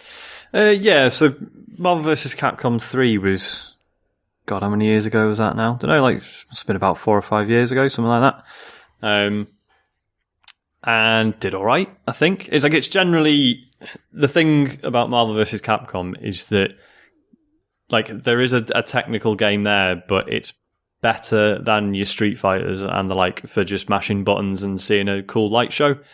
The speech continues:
Um, like, there's just lots of, like, really over the top, stupid abilities in it and stuff. Um, but yeah, but it's always relied on this, like,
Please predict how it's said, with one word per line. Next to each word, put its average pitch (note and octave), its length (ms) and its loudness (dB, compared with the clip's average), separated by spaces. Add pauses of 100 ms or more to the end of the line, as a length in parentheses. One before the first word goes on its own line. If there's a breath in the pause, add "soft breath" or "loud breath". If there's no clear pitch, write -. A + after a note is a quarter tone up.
(460 soft breath)
Um, F#2 480 -2 (320)
like, G2 160 0
there's G2+ 140 -4
just G#2 160 -6
lots G2+ 300 0
of, G2 100 -6
like, G2 180 0
really G2 280 2
over F#2+ 260 0
the F#2 80 -8
top, - 320 -2
stupid F#2 680 -4
abilities F#2 460 -2
in F2+ 120 0
it F#2 80 -2
and F2+ 140 -4
stuff. - 380 -4 (200)
Um, F2 640 -2 (800 soft breath)
but G2 200 0
yeah, A#2 280 2
but G#2+ 120 0
it's A2 140 -2
always G#2+ 580 0
relied G2 600 2
on G2 280 -2
this, - 460 -4
like, F#2+ 360 0